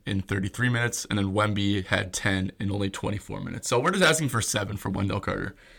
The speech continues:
Um, and the game's at home. It's in Orlando. Orlando's, like, a very good home team, very tough defense. Should be able to force a lot of misses, should be able to keep the game close. Really don't see them getting blown out, especially if Paolo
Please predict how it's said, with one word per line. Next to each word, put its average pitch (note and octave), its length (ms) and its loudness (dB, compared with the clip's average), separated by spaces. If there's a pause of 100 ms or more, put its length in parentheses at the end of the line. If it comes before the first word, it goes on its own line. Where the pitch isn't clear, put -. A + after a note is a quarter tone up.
(560)
Um, G2+ 400 0
and A2+ 140 0
the B2 40 0
game's D3 240 4
at C#3+ 100 6
home. A2 300 2
It's G#2 120 -2
in A2+ 100 0
Orlando. G2+ 480 0
Orlando's, G#2 500 0
like, G#2 220 -2
a A2 40 -8
very G2+ 280 2
good A2+ 400 0
home G2 280 2
team, G2 280 2
very G2+ 300 0 (100)
tough G#2+ 280 -2
defense. G2 580 -2
Should - 180 0
be A2+ 60 2
able G#2 140 2
to G2+ 60 -2
force G#2 280 -2
a G#2 40 0
lot G2 120 2
of G2 80 0
misses, G2+ 300 0
should - 160 -2
be G#2 80 2
able G2+ 140 4
to G#2 60 0
keep G2 200 -2
the G#2 60 -6
game G2+ 200 0
close. F#2+ 420 0 (420)
Really C3 200 6
don't A2+ 120 0
see A2+ 120 0
them G2+ 240 0
getting G#2 200 0
blown G2 240 2
out, G2 200 0
especially A2 340 2
if G2+ 140 -2
Paolo G2 500 2